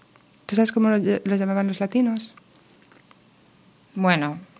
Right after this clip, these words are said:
Speaker 2: los latinos en concreto,
Speaker 1: Sí.
Speaker 2: pues, pues ahora me coges desprevenida.
Speaker 1: Pues los puercos.
Speaker 2: Ah, bueno, claro.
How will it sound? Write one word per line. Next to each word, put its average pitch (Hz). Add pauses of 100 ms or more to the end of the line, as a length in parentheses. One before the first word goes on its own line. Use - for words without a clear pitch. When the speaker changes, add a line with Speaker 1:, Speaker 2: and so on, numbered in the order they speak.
(120)
Speaker 2:
los 175
latinos 202
en 247
concreto, 240
Speaker 1:
Sí. -
Speaker 2:
pues, 170
pues 170
ahora 190
me 214
coges 196
desprevenida. 170
Speaker 1:
Pues 180
los 165
puercos. 170
Speaker 2:
Ah, 190
bueno, 135
claro. 156